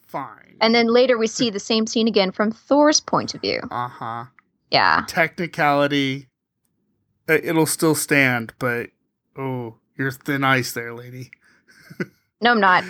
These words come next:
Speaker 1: Okay.
Speaker 2: <laughs>
Speaker 1: Um, no, it's, it's a, um, yes, it is the first movie that doesn't take place on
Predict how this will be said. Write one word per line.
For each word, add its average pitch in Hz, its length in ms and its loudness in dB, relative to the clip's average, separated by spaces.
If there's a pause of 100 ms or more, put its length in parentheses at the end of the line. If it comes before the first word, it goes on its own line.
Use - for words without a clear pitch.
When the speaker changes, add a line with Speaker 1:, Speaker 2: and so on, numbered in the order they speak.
(280)
Speaker 1:
Okay. 165 320 -6 (480)
Speaker 2:
<laughs> 254 420 2
Speaker 1:
Um, 190 280 2 (300)
no, 254 200 4
it's, 196 360 -2
it's 220 280 -4
a, 202 280 2
um, 180 320 -2 (600)
yes, 170 500 0 (480)
it 208 80 4
is 160 120 2
the 175 80 0
first 190 260 0
movie 170 220 2
that 156 40 4
doesn't 156 380 2
take 151 240 -6
place 147 340 -2
on 131 160 -2